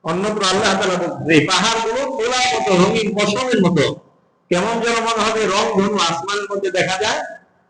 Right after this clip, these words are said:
এই তুলার পশমে, রঙিন পশমের মধ্যে উঠতে থাকবে, এত হালকা হয়ে যাবে। আল্লাহ তাআলা বলছেন, আপনি যেমন আজকে মেঘমালাকে দেখতেছেন, মেঘ চলতেছে, আমরা মেঘালয়ে গেলাম কিছুদিন আগে, সেখানে মেঘ দেখলাম সরাসরি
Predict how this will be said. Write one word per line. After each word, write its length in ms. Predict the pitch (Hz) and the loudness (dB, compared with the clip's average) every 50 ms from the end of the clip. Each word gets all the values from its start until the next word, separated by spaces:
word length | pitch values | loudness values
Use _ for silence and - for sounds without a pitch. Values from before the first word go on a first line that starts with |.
| _ - | _ 6
এই 140 | 156 160 156 156 160 | 8 8 8 8 6
তুলার 300 | 196 208 226 220 - - - | 2 2 2 2 2 2 2
পশমে, 320 | 208 214 - 233 247 233 202 180 | 2 2 2 2 2 2 2 2
রঙিন 260 | 196 208 226 233 226 - 202 | 4 4 4 2 0 0 -2
পশমের 380 | 214 214 233 240 247 247 233 233 | -2 -2 -2 -2 -2 0 -2 0
মধ্যে 180 | 233 233 220 226 440 | 0 0 0 0 0
উঠতে 200 | - - - - - - | -2 0 0 0 0 2
থাকবে, 260 | - - - - 127 - - - - - - - - - - - _ _ _ _ _ - | 2 2 2 2 2 0 0 -4 -10 -14 -20 -20 -20 -20 -20 -20 _ _ _ _ _ -2
এত 220 | 180 196 196 - 254 214 - | -2 0 0 0 0 0 0
হালকা 320 | 202 226 240 240 247 262 247 240 | 2 0 0 0 0 0 2 2
হয়ে 140 | 226 208 190 175 | 4 4 2 2
যাবে। 160 | 165 139 127 127 120 - - - _ _ _ _ _ | 0 0 -2 -4 -4 -8 -10 -16 _ _ _ _ _
আল্লাহ 260 | 139 143 180 208 202 202 196 | 2 2 4 4 4 4 4
তাআলা 180 | 214 214 220 220 | 4 4 2 2
বলছেন, 240 | 226 - 196 202 180 165 | 4 4 4 4 4 4
আপনি 180 | 165 - 220 226 220 226 | 2 4 4 4 4 4
যেমন 160 | 233 233 233 226 | 2 0 0 0
আজকে 180 | - - 220 226 185 170 | 0 0 2 4 6 8
মেঘমালাকে 560 | 180 208 208 208 226 233 233 - - - - 214 196 214 | 8 10 8 8 8 6 4 2 0 0 0 0 0 0
দেখতেছেন, 420 | - - 196 208 - 202 208 185 - - - _ _ _ _ _ _ 127 135 156 | 0 0 -2 -2 -2 -2 -4 -4 -6 -12 -18 _ _ _ _ _ _ 4 6 8
মেঘ 220 | 180 208 214 190 - - - | 8 8 8 8 6 6 6
চলতেছে, 440 | 220 269 - 269 226 - - 170 143 135 165 160 156 160 156 - _ _ _ _ _ _ _ - | 4 4 4 2 0 0 0 0 0 0 0 -2 -4 -4 -6 -12 _ _ _ _ _ _ _ -4
আমরা 220 | 151 156 175 190 180 175 175 | -2 0 0 2 2 4 6
মেঘালয়ে 460 | 180 180 185 190 196 202 202 196 190 180 | 8 8 8 8 6 4 4 4 4 4
গেলাম 180 | 170 165 160 156 156 | 4 2 2 0 0
কিছুদিন 320 | 151 131 - 185 175 175 175 170 | 0 2 2 0 0 0 -4 -4
আগে, 120 | 160 151 - - | -4 -4 -4 -4
সেখানে 260 | 165 160 190 190 185 170 170 165 | -2 -2 -2 -4 -4 -6 -4 -2
মেঘ 200 | 175 190 196 196 185 202 196 | 0 2 2 0 0 -2 -4
দেখলাম 280 | - - 185 180 165 - - | -4 -2 -4 -6 -6 -6 -4
সরাসরি 440 | 202 208 208 190 - - 165 151 135 | -2 -2 0 -2 -2 0 0 0 0